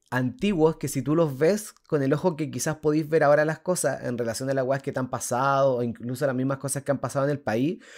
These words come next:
como que tú cachai, "Oh, mierda, me estaba riendo esta wea y acá hay más vulneración que la chucha, esta wea es brígida". Es casi incómodo reírse de eso. Pero hay otros virales que es como,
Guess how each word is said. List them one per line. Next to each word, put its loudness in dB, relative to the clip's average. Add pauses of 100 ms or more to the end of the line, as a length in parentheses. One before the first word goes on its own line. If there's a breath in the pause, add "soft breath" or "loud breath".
(140 loud breath)
como 0
que 4
tú -2
cachai, 2
"Oh, 4
mierda, 4
me 0
estaba 2
riendo 2
esta 2
wea 2
y 2
acá 0
hay 2
más 2
vulneración 0
que -2
la 2
chucha, 2
esta -2
wea 0
es -4
brígida". -2
Es 0
casi -2
incómodo 4
reírse 0
de -2
eso. -6 (580 soft breath)
Pero 4
hay 6
otros 6
virales 6
que -2
es -6
como, 2